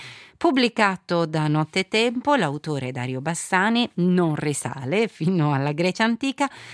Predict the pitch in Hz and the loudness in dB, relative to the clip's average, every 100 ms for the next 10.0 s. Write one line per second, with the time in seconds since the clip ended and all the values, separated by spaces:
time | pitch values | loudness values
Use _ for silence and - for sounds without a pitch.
0 | - - - 269 277 240 214 196 208 220 | -20 -6 -2 0 2 2 2 4 4 2
1 | 220 170 156 - - 214 190 156 147 170 | 0 -4 -4 -4 0 2 2 2 0 0
2 | 175 170 - - 165 - 285 - 135 139 | 2 2 0 -4 -4 -4 -6 -4 -4 -4
3 | 165 302 294 151 139 - 220 131 127 165 | -4 -4 -2 -2 -2 -4 -4 -2 -4 -6
4 | 135 143 156 147 - 127 165 185 190 180 | -4 -4 -4 -4 -6 -8 -6 -4 -2 -2
5 | 151 131 127 - 135 160 156 165 156 147 | -4 -8 -8 -10 -10 -8 -6 -2 -2 -2
6 | 131 - 135 135 175 - 113 139 - 156 | -6 -6 -6 -6 -6 -8 -8 -8 -8 -8
7 | 151 139 131 123 131 - - - - - | -8 -6 -8 -8 -12 -14 -20 -20 -8 -2
8 | 180 - 190 233 - 139 135 151 156 - | -2 -2 -4 -4 -4 -4 -2 -2 -2 -2
9 | 131 135 - - 156 131 127 127 123 143 | -2 -4 -8 -4 -4 -2 -4 -6 -6 -8